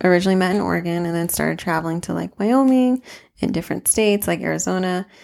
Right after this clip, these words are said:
Um, they, they had convinced their followers to sell all their worldly,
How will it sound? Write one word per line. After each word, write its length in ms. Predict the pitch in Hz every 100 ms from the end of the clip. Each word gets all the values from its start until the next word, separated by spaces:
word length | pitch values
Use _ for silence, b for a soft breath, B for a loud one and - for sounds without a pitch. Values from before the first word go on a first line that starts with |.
| b b b _ _ _ -
Um, 560 | 175 165 165 - 180 - _
they, 360 | 190 196 196 - _ _
they 200 | 175 196
had 180 | 208 196
convinced 500 | - 190 180 196 208
their 160 | 214 226
followers 680 | - 180 180 175 175 180 -
to 180 | -
sell 480 | 175 - 190 165 -
all 220 | - 185 202
their 180 | 208
worldly, 460 | 196 170 175 175 -